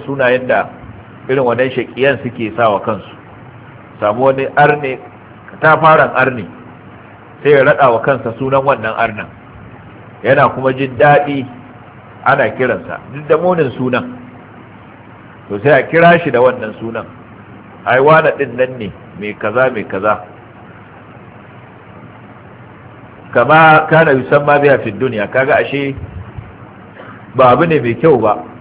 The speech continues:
Mutum musulmi ya, a riƙa kiran shi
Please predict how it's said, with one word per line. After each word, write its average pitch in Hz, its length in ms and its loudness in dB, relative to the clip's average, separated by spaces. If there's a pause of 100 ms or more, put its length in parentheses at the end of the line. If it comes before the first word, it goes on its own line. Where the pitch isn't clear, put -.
(1400)
Mutum 147 280 -4
musulmi 131 520 -4
ya, 120 240 0
a 113 100 0
riƙa 123 260 -4
kiran 135 280 2
shi 113 220 -12